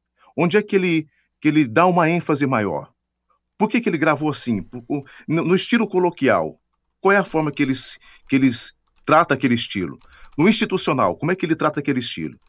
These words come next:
Começa a se espelhar e começa a repetir e gravar e compara com o que ele fez.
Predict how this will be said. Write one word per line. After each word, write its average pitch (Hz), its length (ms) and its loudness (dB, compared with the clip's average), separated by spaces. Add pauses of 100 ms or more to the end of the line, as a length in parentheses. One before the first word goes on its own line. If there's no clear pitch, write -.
(380)
Começa 208 300 2
a 190 40 2
se - 120 -4
espelhar 147 800 2
e 151 100 2
começa 151 500 0
a 131 40 0
repetir 139 580 -2
e 123 140 -4
gravar 135 580 2
e 175 60 -2
compara 135 480 0
com 123 120 -4
o 117 40 -4
que 117 80 -6
ele 113 120 -2
fez. 71 460 -10